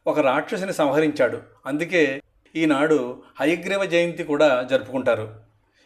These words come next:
ఇక ఆ కథా వివరంలోకి వెడితే, పూర్వం ఒకానొకప్పుడు హయగ్రీవుడు అనే పేరు గల ఒక రాక్షసుడు జగన్మాతను గూర్చి తీవ్రమైన తపస్సు చేశాడు.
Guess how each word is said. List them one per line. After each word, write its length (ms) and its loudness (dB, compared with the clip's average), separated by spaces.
ఇక 160 0
ఆ 280 2
కథా 360 2
వివరంలోకి 460 4
వెడితే, 460 -4
పూర్వం 640 0
ఒకానొకప్పుడు 960 0
హయగ్రీవుడు 1120 0
అనే 180 4
పేరు 260 4
గల 300 2
ఒక 100 2
రాక్షసుడు 840 -2
జగన్మాతను 580 0
గూర్చి 680 -4
తీవ్రమైన 500 2
తపస్సు 420 -2
చేశాడు. 340 -2